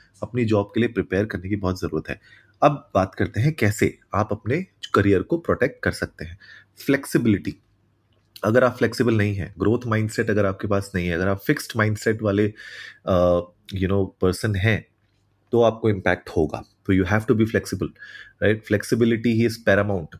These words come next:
because आज की डेट में it's so fast moving, so fast evolving कि अगर आप अपने आप को क्रॉस ट्रेन नहीं कर पाएंगे अलग-अलग डिपार्टमेंट्स में, अगर आप अपस्किल नहीं कर पाएंगे, अगर आप फ्लेक्सिबिलिटी नहीं दिखा पाएंगे,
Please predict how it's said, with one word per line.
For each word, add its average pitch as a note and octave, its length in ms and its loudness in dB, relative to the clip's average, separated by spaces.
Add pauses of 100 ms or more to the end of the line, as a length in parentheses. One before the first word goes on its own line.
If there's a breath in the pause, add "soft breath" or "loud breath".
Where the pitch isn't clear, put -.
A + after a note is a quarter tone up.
because G#2+ 240 -2
आज G#2 240 0
की B2+ 60 0
डेट A#2+ 200 0
में C3 180 -2
it's - 200 -12
so F#3 120 2 (140)
fast - 300 -4
moving, A2 260 4
so E3 220 0 (100)
fast A#2+ 220 2
evolving F#2 320 4 (800)
कि A#2+ 100 -2
अगर G#2+ 300 2
आप G#2+ 360 0 (400 loud breath)
अपने B2 240 0
आप A2+ 240 0
को A2+ 80 0
क्रॉस G2+ 320 2
ट्रेन G#2+ 180 2
नहीं G2+ 220 0
कर A2+ 140 2
पाएंगे G#2+ 280 0
अलग-अलग G2 380 2
डिपार्टमेंट्स G2 540 -2
में, G2+ 60 4
अगर G2+ 160 2
आप G#2 120 -2
अपस्किल G2 420 0
नहीं G#2+ 160 0
कर - 120 -8
पाएंगे, G#2 320 -2
अगर D3+ 360 4 (840)
आप A2 120 4
फ्लेक्सिबिलिटी A2+ 600 0
नहीं A2 220 -2
दिखा A2+ 220 0
पाएंगे, G2 400 0